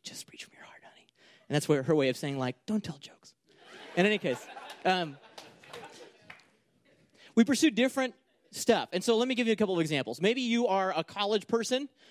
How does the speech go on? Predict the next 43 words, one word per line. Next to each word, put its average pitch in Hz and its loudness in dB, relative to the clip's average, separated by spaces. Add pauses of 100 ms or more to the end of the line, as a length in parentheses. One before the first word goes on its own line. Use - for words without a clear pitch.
(120)
and 147 0
you're 151 4
living 175 2
at 165 -6
home. 214 0
This 147 -8
is 135 -8
my 135 -2
story. 175 -2
Started 135 -2
at 113 -6
Moore 123 -6
Park - -8
College, 170 -4 (300)
uh, 113 0
Harvard 117 -2
on 113 -4
the 117 -6
Hill. 151 4
Whoop. 143 -4 (640)
Now, 185 2
Pierce 294 2
people 226 4
say 208 4
that 170 0
too, 135 2 (220)
but 175 2
we 160 6
all 139 4
know 107 -2
it's - -8
Moore 104 -6
Park. 117 -6
In 240 4
any 269 2
case, 147 -2 (500)
but, 214 4
um, 185 -2 (360)
<laughs> - -18
go 185 8
J 165 4
Cs. 247 4 (220)
Um, 196 0